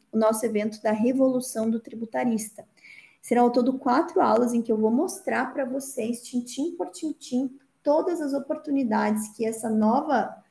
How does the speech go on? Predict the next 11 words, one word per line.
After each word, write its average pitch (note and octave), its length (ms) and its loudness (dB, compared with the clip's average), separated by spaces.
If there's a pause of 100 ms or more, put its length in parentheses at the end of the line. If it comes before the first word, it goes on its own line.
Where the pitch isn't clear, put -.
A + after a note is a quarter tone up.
(180)
esse - 160 4
no-, A#3+ 380 8
esse A#3 240 6
nosso A#3 360 4
novo A3+ 880 6
momento C#4 760 6 (360)
vai A#3+ 300 6
trazer A#3 440 4
pra B3 120 -2
nossa A3+ 340 2
carreira. C4+ 640 0